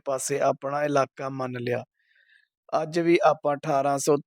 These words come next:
ਤਰਾਸੀ ਦੇ ਲਗਭਗ ਲਾਗੇ ਤਾਗੇ ਤਿਆਰ ਕੀਤਾ ਗਿਆ ਸਭ ਤੋਂ ਪਹਿਲਾਂ ਜ਼ਮੀਨੀ ਰਿਕਾਰਡ ਪੜ੍ਹੀਏ ਤਾਂ ਇਹ ਮਲਕੀਅਤ ਇਹਨਾਂ ਦੋਹਾਂ ਦੇ ਨਾਂ ਹੀ ਬੋਲਦੀ ਹੈ। ਪਰਿਵਾਰਕ ਪੀੜ੍ਹੀਆਂ ਅੱਗੇ ਵੱਧਦੀਆਂ ਗਈਆਂ ਤੇ ਇਲਾਕਿਆਂ ਦੀ ਵੰਡ ਹੁੰਦੀ ਗਈ। ਸੰਨ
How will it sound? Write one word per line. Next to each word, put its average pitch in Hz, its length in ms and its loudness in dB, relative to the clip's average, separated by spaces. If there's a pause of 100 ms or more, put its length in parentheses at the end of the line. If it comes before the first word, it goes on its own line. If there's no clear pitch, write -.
(260)
ਤਰਾਸੀ 147 460 0
ਦੇ 151 120 6
ਲਗਭਗ 139 580 4
ਲਾਗੇ 143 420 4
ਤਾਗੇ 139 400 0
ਤਿਆਰ 139 380 -4
ਕੀਤਾ 139 400 -6
ਗਿਆ 135 180 0
ਸਭ 135 360 0
ਤੋਂ 151 100 0
ਪਹਿਲਾਂ 143 380 0
ਜ਼ਮੀਨੀ 143 520 0
ਰਿਕਾਰਡ 139 320 -2 (100)
ਪੜ੍ਹੀਏ 131 360 -2 (600)
ਤਾਂ 170 180 0
ਇਹ 180 160 -2
ਮਲਕੀਅਤ 151 560 0
ਇਹਨਾਂ 147 320 4
ਦੋਹਾਂ 147 360 4
ਦੇ 156 140 6
ਨਾਂ 143 260 8
ਹੀ 143 120 -8
ਬੋਲਦੀ 131 540 2
ਹੈ। 120 100 2 (1400)
ਪਰਿਵਾਰਕ 156 600 2
ਪੀੜ੍ਹੀਆਂ 156 360 0 (100)
ਅੱਗੇ 151 240 2
ਵੱਧਦੀਆਂ 151 500 4
ਗਈਆਂ 135 440 0
ਤੇ 139 60 6
ਇਲਾਕਿਆਂ 143 640 4
ਦੀ 143 120 -2
ਵੰਡ 131 280 0
ਹੁੰਦੀ 127 420 0
ਗਈ। 117 120 0 (420)
ਸੰਨ 170 340 -2